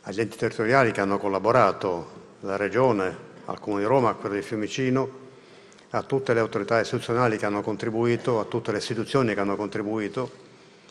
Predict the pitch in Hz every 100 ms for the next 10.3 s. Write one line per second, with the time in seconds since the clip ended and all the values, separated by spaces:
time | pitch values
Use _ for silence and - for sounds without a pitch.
0 | - - - - - - 139 120 143 151
1 | 135 143 135 135 135 135 135 147 143 127
2 | 123 117 120 135 107 98 95 87 - -
3 | - - - 117 - 123 - 104 98 82
4 | 98 - 95 85 82 - - - _ -
5 | - _ - - - - - - - 113
6 | 131 131 123 127 127 120 127 123 127 120
7 | 117 117 123 120 120 - 143 110 95 -
8 | - - - - - 117 123 127 - 120
9 | 123 120 104 113 113 110 110 113 107 104
10 | 120 98 -